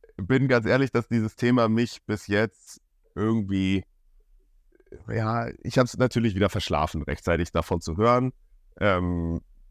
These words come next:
ge-, gerade so mitten in der Saison und, äh, dann ja auch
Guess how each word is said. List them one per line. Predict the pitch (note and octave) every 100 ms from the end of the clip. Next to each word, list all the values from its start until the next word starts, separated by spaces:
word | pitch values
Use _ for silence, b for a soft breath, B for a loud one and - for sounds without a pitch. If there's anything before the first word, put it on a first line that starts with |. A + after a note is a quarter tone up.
| - -
ge-, | - -
gerade | - - - F2+ F#2+
so | F2 F2+
mitten | F2+ F2+ F#2+
in | F2
der | E2
Saison | E2 F2 G2 G2 F#2+
und, | - F2 - _ - -
äh, | F2+ E2+ E2
dann | E2+
ja | F2 -
auch | -